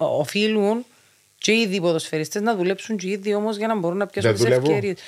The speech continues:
Speaker 1: Εν, εν λέω ότι, εν επανίσσομαι ότι δεν δουλεύουν ή αν δουλεύουν, αλλά θεωρώ ότι εκείνοι που δουλεύουν και πραγματικά είναι σε κατάσταση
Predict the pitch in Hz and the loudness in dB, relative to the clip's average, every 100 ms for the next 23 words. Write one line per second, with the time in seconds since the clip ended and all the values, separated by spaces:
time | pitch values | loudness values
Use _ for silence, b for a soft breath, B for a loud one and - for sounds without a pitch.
0 | B B - 196 208 202 208 247 285 214 | B B 0 2 4 6 8 8 6 4
1 | 220 240 233 208 - 196 180 175 180 180 | 4 4 2 2 2 2 2 4 4 4
2 | 156 165 170 156 160 156 156 151 147 147 | 2 4 4 2 2 2 2 0 2 2
3 | 139 151 208 - 202 214 233 285 302 302 | 2 -2 -4 0 2 4 4 4 4 4
4 | 294 302 294 311 302 208 214 185 180 196 | 2 2 2 2 4 6 6 4 2 0
5 | - _ - 196 185 175 180 170 180 214 | -4 _ -2 0 4 4 4 2 4 4
6 | 240 254 247 214 196 190 190 - 180 160 | 4 2 0 0 2 4 2 4 0 0
7 | 165 156 131 | 0 -2 -2